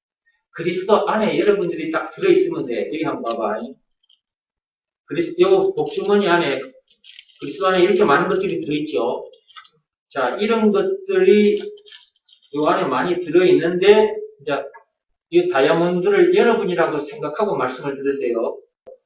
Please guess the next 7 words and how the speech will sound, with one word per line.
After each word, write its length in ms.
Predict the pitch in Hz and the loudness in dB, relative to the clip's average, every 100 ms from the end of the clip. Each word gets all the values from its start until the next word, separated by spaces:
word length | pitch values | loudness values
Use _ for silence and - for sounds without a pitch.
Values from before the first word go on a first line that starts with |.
| _ _ _ _ _ _ _ 170 | _ _ _ _ _ _ _ 0
요 160 | 196 | 2
복주머니 500 | 160 - - 202 196 | 0 -4 -4 -2 -2
안에 240 | 185 185 190 | -4 2 4
여러 180 | 214 | 6
가지 220 | 202 175 180 | 6 2 -2
것들이 380 | 175 180 165 | -2 0 0
들어있죠. 720 | 139 151 165 151 147 - - | 0 -4 -4 -4 -2 -2 -4